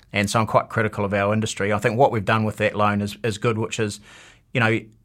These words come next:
that the nature of that distributed ownership, or maybe the fact that it's leasehold or Māori leasehold, means that the traditional security of a mortgage and all of the machinery that's behind, you know, these billion dollar industries that are in banking,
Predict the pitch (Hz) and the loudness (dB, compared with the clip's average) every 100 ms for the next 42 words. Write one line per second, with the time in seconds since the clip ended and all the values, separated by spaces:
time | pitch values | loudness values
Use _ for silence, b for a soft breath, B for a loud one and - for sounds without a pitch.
0 | _ 117 147 - - 117 135 139 - 131 | _ 2 2 2 0 2 2 0 -2 0
1 | 117 101 110 - - 113 110 107 107 107 | 0 2 -4 -4 -6 -2 0 2 2 2
2 | 107 104 - 104 110 104 101 104 - - | 0 -2 -2 -2 0 -2 -2 -4 -4 -6
3 | 104 101 113 117 113 110 107 104 113 110 | -4 -4 -2 -4 0 0 0 0 2 0
4 | 104 110 - 104 107 - b b b b | 0 -2 0 0 0 -6 b b b b
5 | - 113 120 113 120 110 101 117 113 - | 0 4 4 4 0 -2 -4 0 2 2
6 | 107 101 - - - 120 120 - 104 107 | 0 -2 -6 -6 -2 0 0 0 -2 -2
7 | 98 104 117 113 110 98 - - b b | 0 2 2 2 0 -2 -6 -10 b b
8 | b b - 110 131 143 120 110 - - | b b 0 4 6 6 6 4 2 2
9 | 123 117 110 107 107 - 110 107 113 113 | 2 4 2 0 -2 -2 -2 2 2 2
10 | 110 110 110 107 113 - b b b - | 0 0 -2 -2 -2 -6 b b b -12
11 | 120 107 101 127 123 113 113 110 117 117 | -4 -4 0 4 4 4 4 4 2 2
12 | - 113 110 110 107 104 101 117 127 110 | 0 -2 0 0 2 2 2 2 2 -2
13 | 104 | -4